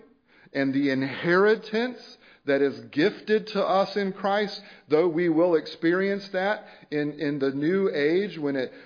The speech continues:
when it fully, uh, reveals itself, we do not have to wait until then to experience Christian flourishing.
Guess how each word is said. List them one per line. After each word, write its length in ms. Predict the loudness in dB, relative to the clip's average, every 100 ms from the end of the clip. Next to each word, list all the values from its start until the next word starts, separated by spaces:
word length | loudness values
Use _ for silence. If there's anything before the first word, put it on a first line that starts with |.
| -6
when 160 | -4
it 140 | -2 -4 -10 -8
fully, 540 | 2 4 4 2 -2 -6 -14 -6
uh, 180 | 0 0
reveals 800 | 0 -2 -4 0 2 4 2 2
itself, 640 | -2 -2 -4 0 0 -2 -10 -20 _ _ _ _ _ _ _
we 240 | -2 0
do 300 | 0 2 2
not 280 | 4 2 2
have 300 | -2 -2 -4 -6
to 120 | -4
wait 420 | -2 0 -2 -2 -4
until 540 | -4 -4 -6 -4 -4
then 560 | -4 -6 -6 -8 -10 -14 -20 -20 _
to 200 | -4 -2
experience 760 | -2 -4 -8 -4 -2 -2 -4 -12 -10
Christian 580 | -8 -8 -8 -10 -10 -12 -12
flourishing. 500 | -8 -8 -10 -16